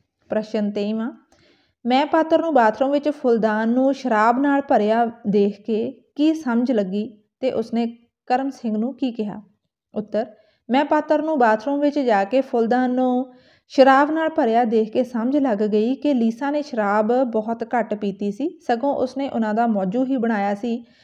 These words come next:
ਤਾਂ ਉਸਨੇ ਕਰਮ ਸਿੰਘ ਨੂੰ, ਜਿਹੜਾ ਕਿ ਛਿੱਥਾ ਪਿਆ ਬੋਤਲ ਅਤੇ ਮੁਰਗੇ ਦੀ ਤਸਵੀਰ ਨੂੰ ਪਾੜ ਰਿਹਾ ਸੀ, ਕਿਹਾ ਕਿ ਜਿਹੜੀ ਗੋਰੀ ਦੀ ਤਸਵੀਰ ਉਸਦੇ ਸਿਰ ਵਿੱਚ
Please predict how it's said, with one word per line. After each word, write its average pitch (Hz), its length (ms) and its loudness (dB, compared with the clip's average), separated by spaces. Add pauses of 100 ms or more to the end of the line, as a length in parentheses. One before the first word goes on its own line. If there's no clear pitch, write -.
(280)
ਤਾਂ 311 160 0
ਉਸਨੇ 302 420 0 (320)
ਕਰਮ 302 220 2
ਸਿੰਘ 311 280 -4
ਨੂੰ, 311 140 -2
ਜਿਹੜਾ 240 340 4
ਕਿ 254 400 0 (220)
ਛਿੱਥਾ 277 420 -2
ਪਿਆ 254 240 2
ਬੋਤਲ 202 480 0
ਅਤੇ 262 180 -2
ਮੁਰਗੇ 208 420 0
ਦੀ 247 140 -2
ਤਸਵੀਰ 214 520 -4
ਨੂੰ 240 160 -2
ਪਾੜ 190 240 2
ਰਿਹਾ 214 280 -2
ਸੀ, 220 240 -6 (520)
ਕਿਹਾ 240 280 0 (460)
ਕਿ 247 460 4
ਜਿਹੜੀ 294 340 4
ਗੋਰੀ 254 260 4
ਦੀ 254 120 -2
ਤਸਵੀਰ 226 460 -2
ਉਸਦੇ 247 340 -2
ਸਿਰ 226 240 -4
ਵਿੱਚ 247 280 -4